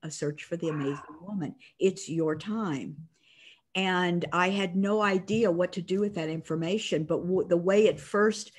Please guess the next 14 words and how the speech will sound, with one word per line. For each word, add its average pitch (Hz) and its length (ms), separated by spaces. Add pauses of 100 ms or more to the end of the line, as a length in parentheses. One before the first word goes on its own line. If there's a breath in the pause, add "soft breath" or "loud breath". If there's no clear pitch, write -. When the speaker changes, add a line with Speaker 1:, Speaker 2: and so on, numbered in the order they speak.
(320 loud breath)
Speaker 1:
began 190 600
to 190 140
take 180 300
shape 175 340
and 156 160
form 226 480
was 170 240 (300 loud breath)
I 190 140
decided 190 680
to 190 140
write 160 320
my 180 160
mother's 175 440
eulogy. 240 720